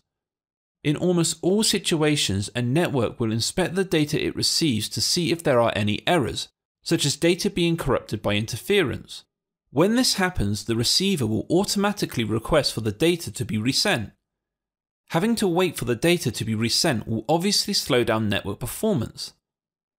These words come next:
There are lots of different reasons why transmission errors might occur,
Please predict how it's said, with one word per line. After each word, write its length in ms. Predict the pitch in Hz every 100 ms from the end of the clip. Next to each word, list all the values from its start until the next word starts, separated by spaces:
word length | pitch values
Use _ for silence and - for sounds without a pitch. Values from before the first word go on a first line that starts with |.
| _ -
There 100 | 139
are 80 | 139
lots 320 | 165 214 -
of 120 | 185
different 340 | 185 - 131 117
reasons 400 | 190 156 113 113
why 160 | 151
transmission 540 | 165 165 147 139 - 127
errors 280 | 107 98 104
might 200 | 101 98
occur, 560 | 113 - 196 139 104